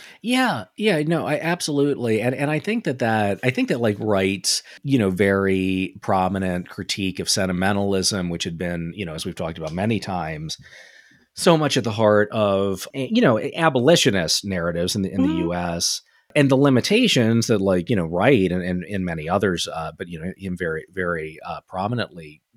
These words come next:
Speaker 1: diagnosed, and that, like, it doesn't, you know, okay, you cry, you felt bad about this. That's not actually, like,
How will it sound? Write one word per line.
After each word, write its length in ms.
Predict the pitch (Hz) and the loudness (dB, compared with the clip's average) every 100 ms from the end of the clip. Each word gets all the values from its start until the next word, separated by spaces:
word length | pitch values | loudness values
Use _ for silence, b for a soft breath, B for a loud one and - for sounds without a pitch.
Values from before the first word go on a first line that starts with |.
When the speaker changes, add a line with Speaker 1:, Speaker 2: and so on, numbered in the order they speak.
| 117 | -4
Speaker 1:
diagnosed, 760 | 104 120 131 113 95 82 80 | -2 0 0 0 -2 -4 -6
and 140 | 95 95 | -4 -4
that, 140 | 92 | -4
like, 500 | 87 87 85 85 - b b b b _ - | -6 -6 -6 -8 -14 b b b b _ -2
it 120 | 123 | 2
doesn't, 280 | 127 117 117 | 4 2 2
you 120 | 131 | 2
know, 180 | 107 92 - | 2 0 0
okay, 300 | 117 123 107 | 0 2 2
you 200 | 95 101 | 2 -4
cry, 300 | - 127 123 | 0 2 2
you 180 | 120 113 | 2 2
felt 320 | - 151 98 | 4 2 2
bad 300 | 110 110 107 | 2 4 4
about 280 | 95 92 - | 2 0 0
this. 120 | 87 | -2
That's 160 | 104 | -2
not 240 | 113 120 127 | -2 -2 0
actually, 400 | 113 - - 98 | -2 -2 -2 -2
like, 240 | 92 95 | 0 -2